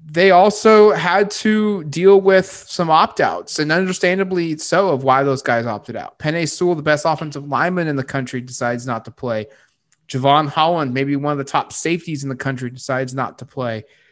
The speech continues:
Brady Breeze, Thomas Graham, two more secondary star players for Oregon opting out.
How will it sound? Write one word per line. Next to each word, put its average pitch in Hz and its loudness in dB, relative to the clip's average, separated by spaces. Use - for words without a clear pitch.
Brady 170 2
Breeze, 175 2
Thomas 185 0
Graham, 151 0
two 175 -6
more 156 -2
secondary 156 -2
star 143 2
players 139 0
for 135 -6
Oregon 135 0
opting 123 -4
out. 147 -2